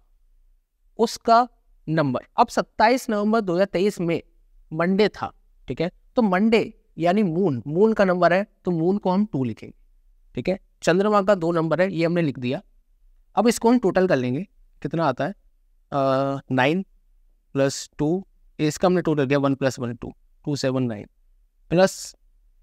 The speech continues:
यहाँ पर हम टू ज़ीरो सेंचुरी नंबर फिर again नहीं लेंगे, ए, अंतरदशा में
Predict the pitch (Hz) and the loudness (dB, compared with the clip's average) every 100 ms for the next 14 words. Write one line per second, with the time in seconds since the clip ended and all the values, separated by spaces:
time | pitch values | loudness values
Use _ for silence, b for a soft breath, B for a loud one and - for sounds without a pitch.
0 | _ 135 135 170 175 190 - 180 170 175 | _ 0 2 2 0 -2 -2 -2 0 0
1 | 170 151 165 165 165 175 - 202 202 156 | 0 -2 -2 -2 -2 -4 -4 -4 -2 -2
2 | 175 147 143 160 131 160 - _ _ _ | 0 0 0 0 0 -2 -6 _ _ _
3 | _ - 143 143 131 139 156 127 139 127 | _ -4 -2 -2 -2 -2 -2 -2 -2 -4
4 | 190 | -6